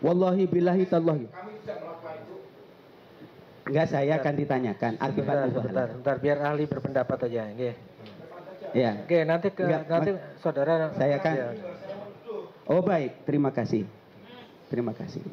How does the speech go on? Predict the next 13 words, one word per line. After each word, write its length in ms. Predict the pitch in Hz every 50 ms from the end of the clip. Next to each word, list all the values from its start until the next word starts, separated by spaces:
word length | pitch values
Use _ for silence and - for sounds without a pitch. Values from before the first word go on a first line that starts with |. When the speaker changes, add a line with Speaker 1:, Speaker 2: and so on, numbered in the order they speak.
| -
Speaker 1:
Jadi 260 | - - 147 156 196 214
saya 160 | 175 208 190
ulangi 280 | 185 180 180 175 170 175
lagi 320 | 170 160 143 127 117 131 156
bahwa 460 | 160 - 160 147 139 131 139 156 180
praktek 480 | 180 - 202 196 180 180 - 208 190 -
mubahalah 480 | 175 165 151 147 151 147 139 135 139
yang 200 | 135 135 135 127
salah, 440 | 123 - 147 135 120 101 104 101 - - - - - - - - - - - - - - - - - - -
kalau 200 | - - 165 175
dibenarkan, 720 | 175 170 185 165 180 175 175 180 180 151 - 131 117 110 107 - - - - - - - - - - - - - -
kalau 560 | - 185 196 208 220 220 214 208 196 170 - -
beliau, 600 | - 147 196 196 165 143 127 127 147 165 180 190